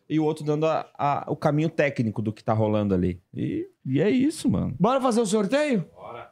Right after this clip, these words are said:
Speaker 3: Ah, tu viu ali, ó, que o Diogo te co-, comentou quando for pro
Speaker 1: Ó,
Speaker 3: Sul, já tá
Speaker 1: comentou.
Speaker 3: já pode ficar no Intercity.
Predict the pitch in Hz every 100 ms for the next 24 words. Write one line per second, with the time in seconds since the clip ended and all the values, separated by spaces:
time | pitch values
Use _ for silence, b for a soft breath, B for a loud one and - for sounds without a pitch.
0 | _ 120 143 143 117 156 147 165 180 139
1 | 123 123 - - 135 123 113 117 117 113
2 | 160 147 - 120 101 101 127 143 - -
3 | 147 208 139 107 113 _ _ _ 117 113
4 | 120 117 131 135 147 196 - 160 - -